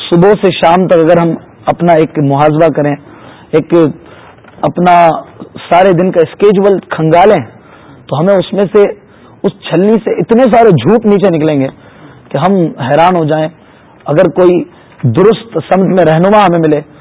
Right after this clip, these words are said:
تو وہ ہمیں نشاندہی کرتا جائے کہ یہ بھی جھوٹ ہے، یہ بھی جھوٹ ہے، یہ بھی غلط بیانی، یہ بھی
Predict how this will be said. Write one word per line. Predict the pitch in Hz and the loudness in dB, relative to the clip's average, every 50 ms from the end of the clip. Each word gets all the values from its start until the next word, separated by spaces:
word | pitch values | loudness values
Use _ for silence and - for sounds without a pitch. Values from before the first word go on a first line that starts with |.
| - - - _ _ - | -20 -20 -20 _ _ -4
تو | 127 160 | 0 2
وہ | 175 160 | 2 2
ہمیں | 160 170 185 185 175 156 - - - | 2 0 0 0 -2 -2 -6 -8 -6
نشاندہی | 151 156 - 190 180 196 202 214 214 208 | -6 -4 0 0 2 2 4 2 2 2
کرتا | 196 196 190 170 - 185 175 | 2 0 0 0 2 0 0
جائے | 160 165 165 180 190 | 2 2 2 2 0
کہ | - - 180 151 - - - - - - - | 0 -2 -4 -4 -6 -12 -20 -20 -12 -4 0
یہ | - | 0
بھی | 185 190 196 | 2 2 2
جھوٹ | 151 127 165 170 156 156 151 | 2 2 2 0 2 2 2
ہے، | |
یہ | 151 151 180 | 2 2 2
بھی | 185 190 185 | 2 2 0
جھوٹ | 147 160 165 165 127 156 151 147 160 185 180 202 180 151 170 160 143 - | 0 0 0 0 0 0 0 2 2 2 2 0 0 0 0 -2 -2 -2
ہے، | 139 | -2
یہ | 139 135 131 | -2 0 2
بھی | 160 202 208 226 | 2 2 4 4
غلط | 214 190 196 - 180 156 160 | 4 4 4 2 2 2 2
بیانی، | 165 160 151 151 151 | 2 2 2 0 -2
یہ | 147 151 170 | -2 -2 -2
بھی | 185 208 | 0 2